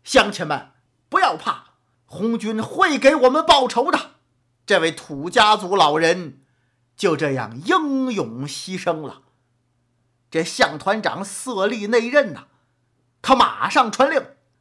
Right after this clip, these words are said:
吩咐预备炸药，炸桥。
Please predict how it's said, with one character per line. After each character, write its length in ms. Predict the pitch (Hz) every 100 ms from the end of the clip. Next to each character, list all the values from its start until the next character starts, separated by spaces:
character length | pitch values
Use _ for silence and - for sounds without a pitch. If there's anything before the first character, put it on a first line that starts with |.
| _
吩 220 | - 262 233
咐 100 | 247
预 220 | 226 220
备 160 | 247
炸 180 | 247 214
药， 280 | 220 190 - _ _ _ _ _ _ _
炸 180 | - 226
桥。 380 | - 302 - -